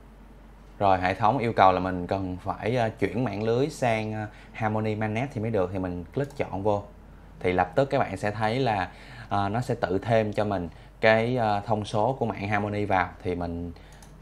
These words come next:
có thể xem chi tiết ở đây. Đó, tên mạng U R L, mã chuỗi, ký hiệu tiền tệ sẽ là đồng One,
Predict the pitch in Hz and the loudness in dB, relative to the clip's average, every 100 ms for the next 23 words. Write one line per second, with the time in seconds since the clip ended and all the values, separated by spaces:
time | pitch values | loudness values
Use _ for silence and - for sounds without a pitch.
0 | - - 113 98 101 107 104 - 127 - | -20 -8 -4 -2 0 -2 -2 -6 -2 2
1 | 110 104 - 104 101 123 - 104 104 101 | 2 0 -2 0 2 0 0 2 2 0
2 | 90 104 - 107 101 90 90 87 87 - | -4 -6 0 2 2 0 0 0 -2 -8
3 | - - 113 104 113 98 95 120 135 - | -20 -12 -10 -6 -2 0 2 2 0 -14
4 | - 139 120 95 98 92 - - 98 117 | 0 2 4 2 0 -2 -4 -6 -2 2
5 | 98 90 90 104 | 2 2 4 6